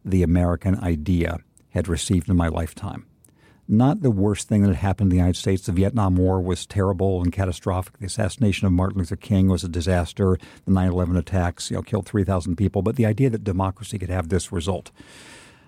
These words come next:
I found, um, really, really disturbing. If the policy and the tone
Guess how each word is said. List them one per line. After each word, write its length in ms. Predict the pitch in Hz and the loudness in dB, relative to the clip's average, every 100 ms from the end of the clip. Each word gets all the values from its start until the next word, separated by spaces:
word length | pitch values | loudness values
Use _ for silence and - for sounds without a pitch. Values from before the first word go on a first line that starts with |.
| - | -4
I 160 | 104 | -2
found, 420 | 90 107 92 87 85 | 0 2 2 2 0
um, 300 | 101 90 85 | 0 0 2
really, 460 | 90 87 80 78 80 | 2 2 0 -2 -2
really 280 | 120 95 | 0 2
disturbing. 580 | 82 80 117 98 87 92 - | 0 -2 0 2 2 0 -2
If 460 | - 147 - - - _ _ _ - | 0 2 0 -10 -20 _ _ _ -8
the 160 | 107 - | -4 -4
policy 880 | - - 110 107 - 107 101 101 - | -8 -4 0 0 0 2 4 2 0
and 200 | 95 82 | -2 -2
the 80 | |
tone 800 | - - 104 92 90 87 90 87 | -6 -2 2 4 6 4 4 2